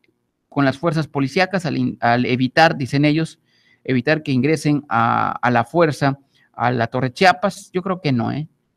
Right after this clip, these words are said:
Creo que la policía está en lo correcto, al menos en este sentido, o en este caso. Mm, tampoco se trata de ir a hacer desmadres.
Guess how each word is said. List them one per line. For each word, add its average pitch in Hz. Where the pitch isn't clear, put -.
Creo 202
que -
la 147
policía 135
está 147
en 143
lo 127
correcto, -
al 110
menos 117
en 131
este 117
sentido, -
o 127
en 127
este 120
caso. -
Mm, 170
tampoco 156
se 120
trata 135
de 127
ir 139
a -
hacer 131
desmadres. 127